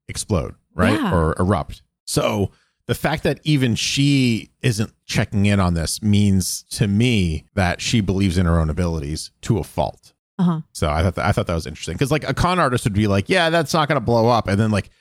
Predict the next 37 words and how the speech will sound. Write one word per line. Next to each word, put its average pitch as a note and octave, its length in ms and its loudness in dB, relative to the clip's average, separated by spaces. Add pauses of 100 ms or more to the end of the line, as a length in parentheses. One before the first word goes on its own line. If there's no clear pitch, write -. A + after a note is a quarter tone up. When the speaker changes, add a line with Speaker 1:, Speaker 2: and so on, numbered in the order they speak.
(160)
Speaker 1:
the A#2+ 100 0
second A#2+ 480 -2
anything A2 360 2
starts - 300 -2
to G2 80 0
happen F2 320 0
that G2+ 100 0
looks G2+ 160 -4
like G#2+ 100 0
it's G#2 120 -2
gonna A#2 200 2
erupt, B2 420 0 (260)
they're F2 340 2 (180)
gone. E2 460 -2 (140)
They're G2+ 160 0
like, A#3 160 0
"Oh, - 40 0
I D#3+ 60 4
was D#3 160 0
wrong. C4 220 2
Speaker 2:
Yeah. C3+ 40 -4
Speaker 1:
Time B2+ 200 0
to C#3 40 -2
go." C3 260 0 (280)
Speaker 2:
Or C#4 220 4
they'll G#3+ 160 0
check - 340 -4
it D3+ 260 -4 (120)
Speaker 1:
Yeah. E2 180 0 (100)
Speaker 2:
and A3 200 2
then G3 320 2 (240)
cover A3+ 420 0
their F3 180 2
butts A3+ 500 0
by F3 340 -2
Speaker 1:
Right. - 160 2
Speaker 2:
giving F#3 400 0